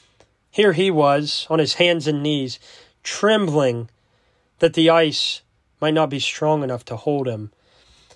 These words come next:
And there, as if whisked away by the winter wind, went the man,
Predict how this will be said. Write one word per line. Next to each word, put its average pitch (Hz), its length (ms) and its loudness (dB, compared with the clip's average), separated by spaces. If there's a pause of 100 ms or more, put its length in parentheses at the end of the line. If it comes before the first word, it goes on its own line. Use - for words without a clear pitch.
(160)
And 165 200 2
there, 185 280 6
as 156 340 0 (240)
if 156 200 -6
whisked 185 340 2
away 175 300 4
by 160 160 0
the 151 80 -4
winter 156 280 -4
wind, 139 440 -4 (540)
went 160 240 0
the 156 60 -2
man, 135 540 -4